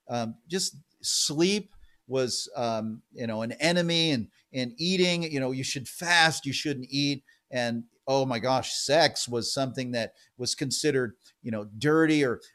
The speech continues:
or something that as part of the body, it was something is considered evil. But in the Hebraic mindset, um, you know, food was a blessing, sleep was a blessing, sex was a blessing. Um, and so there was, there was this idea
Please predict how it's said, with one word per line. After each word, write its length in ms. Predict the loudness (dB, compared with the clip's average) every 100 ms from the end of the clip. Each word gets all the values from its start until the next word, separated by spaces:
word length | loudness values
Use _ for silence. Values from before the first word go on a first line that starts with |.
| -10
or 80 | -6
something 420 | -2 0 0 0
that 200 | 0 -2 _ -4
as 200 | -2 -2
part 340 | 2 4 6
of 100 | 4
the 160 | -2 -6 _
body, 440 | 2 4 4 4 -2
it 60 |
was 200 | -6 -4
something 400 | -2 -2 -4 -8 -8
is 220 | -8 -8
considered 560 | -8 -6 -2 0 -2 -4
evil. 440 | -4 -2 -2 -4 _ _ _ 0
But 100 | 0
in 140 | 2
the 80 | -2
Hebraic 560 | -2 -2 2 2 2
mindset, 640 | -2 -2 -2 -2 0 0 -2 _ -20 -8
um, 300 | -4 -4 -4
you 80 | -4
know, 100 | -4
food 400 | -4 0 2 4
was 200 | 2 0
a 60 | 0
blessing, 540 | 0 2 2 -2 -2
sleep 480 | 0 0 2 2 0
was 200 | -2 -2
a 40 |
blessing, 540 | 0 4 4 2 -2 0
sex 420 | 2 4 2 0
was 160 | -4 -2
a 40 |
blessing. 600 | -2 0 0 2 -2 -2 -8 -20 _ _
Um, 300 | 0 0 0 -2
and 160 | -2
so 400 | 2 4 4 2 -6 _ _
there 140 | -2 0
was, 260 | 0 -2 _ -4
there 100 | 0
was 140 | 2
this 160 | 0 0
idea 640 | 0 0 2 4 6 4